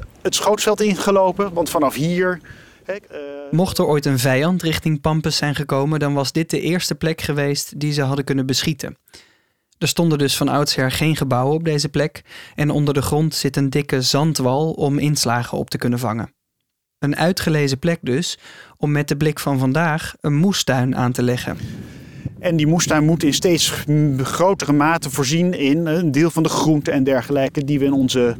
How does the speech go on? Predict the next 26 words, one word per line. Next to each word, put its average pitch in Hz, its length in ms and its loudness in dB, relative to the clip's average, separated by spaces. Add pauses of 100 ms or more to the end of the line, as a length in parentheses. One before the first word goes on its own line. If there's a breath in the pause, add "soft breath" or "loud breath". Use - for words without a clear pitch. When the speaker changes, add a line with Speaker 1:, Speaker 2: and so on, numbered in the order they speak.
(140)
Speaker 1:
keuken 170 300 2
gebruiken 131 480 2
voor 143 200 2
al 139 100 2
onze 127 200 2
bezoekers. 123 420 -2 (100)
Speaker 2:
Het 139 180 -2
is 131 160 0
niet 156 200 2
haalbaar 135 440 2
om 123 220 0
al 139 160 0
het 160 140 -2
eten 156 300 -2
hier 147 160 -2
te 147 100 -2
verbouwen 139 540 0
voor 147 180 0
al 139 140 0
die 139 120 0
duizenden 139 440 2
bezoekers 135 460 -2
die 139 140 -4
Pampus 135 400 0
jaarlijks 131 380 0
krijgt. 139 420 -2